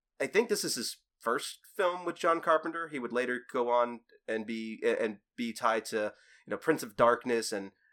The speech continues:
Escape from New York, but, uh, those are the two standout performances that I can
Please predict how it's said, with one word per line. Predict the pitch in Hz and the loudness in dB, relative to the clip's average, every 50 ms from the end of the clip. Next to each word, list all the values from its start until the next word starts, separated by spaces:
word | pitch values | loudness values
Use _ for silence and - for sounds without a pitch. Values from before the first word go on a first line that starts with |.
| _ - | _ -10
Escape | 123 - - 135 131 123 | -8 0 2 2 2 2
from | - 135 127 123 120 120 117 | 2 -2 -2 -2 -2 -2 -2
New | 113 107 | -2 0
York, | 104 117 120 123 120 - | 0 2 2 2 2 0
but, | - 120 - - - - | -2 -4 -4 -6 -2 4
uh, | 127 123 120 120 120 - _ _ _ _ _ _ _ _ _ _ _ | 6 8 8 8 6 2 _ _ _ _ _ _ _ _ _ _ _
those | 139 165 165 170 | 4 4 4 4
are | 180 | 2
the | 143 - | 2 0
two | - 160 147 | 0 -2 -4
standout | - - - - 143 131 131 131 127 123 117 110 - - _ _ _ _ _ _ _ _ _ _ _ _ _ _ - | -4 -4 0 2 4 4 4 6 6 6 6 4 2 -2 _ _ _ _ _ _ _ _ _ _ _ _ _ _ -18
performances | - 117 - 131 127 123 113 - 120 113 107 - | -14 -6 -2 0 0 0 0 0 -4 -6 -4 -2
that | 120 107 | 0 2
I | 107 104 | 2 0
can | 104 - 107 101 98 92 | 0 -2 -6 -6 -8 -10